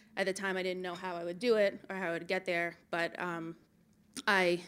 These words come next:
used all the experience from my jobs from that point on, um, to try to figure out the skills that I thought would be valued at, um, Pfizer. And so that was, I think, the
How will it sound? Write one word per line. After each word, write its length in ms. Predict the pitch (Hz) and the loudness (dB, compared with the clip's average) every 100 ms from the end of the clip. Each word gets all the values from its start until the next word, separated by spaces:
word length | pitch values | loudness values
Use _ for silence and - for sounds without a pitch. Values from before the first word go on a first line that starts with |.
| - - | -12 -4
used 200 | 202 185 | 0 2
all 120 | 185 | 4
the 100 | 180 | 2
experience 640 | 175 - 185 175 175 175 | 0 -2 0 2 0 -4
from 180 | - 180 | -6 -6
my 140 | 175 | -4
jobs 440 | 175 170 170 170 - - - - _ | -4 -4 -4 -6 -12 -14 -20 -20 _
from 140 | 190 | -2
that 200 | 180 175 | 0 -2
point 260 | 180 175 170 | -2 -4 -2
on, 480 | 185 185 175 175 190 185 | 0 2 0 -2 -8 -6
um, 340 | 175 175 180 - _ - | -6 -4 -8 -12 _ -12
to 360 | - 196 180 175 | -2 0 2 0
try 220 | - 175 | -2 0
to 80 | 175 | 0
figure 260 | 170 175 | -2 -2
out 140 | 170 165 | -2 -4
the 80 | 175 | -6
skills 440 | - 180 170 165 | 0 0 0 -2
that 340 | 175 165 170 - - - - | -2 -2 -2 -6 -20 -14 -8
I 60 | |
thought 260 | - 170 - | -2 -2 -2
would 120 | 175 | -2
be 120 | 170 | -2
valued 480 | 165 165 170 160 160 - | -2 -2 -2 -2 -6 -6
at, 220 | 160 - - - 185 | -6 -6 -12 -14 -10
um, 220 | 160 165 | -8 -6
Pfizer. 480 | - 151 170 143 - | -4 -4 -4 -6 -8
And 100 | 175 | -6
so 320 | 175 175 175 175 - - - | -4 -2 -2 -6 -14 -14 0
that 160 | 180 170 | 2 4
was, 280 | 170 180 | 2 0
I 120 | - 180 | -4 -6
think, 340 | 170 160 - - _ _ | -6 -10 -14 -20 _ _
the 240 | 180 160 | -8 -6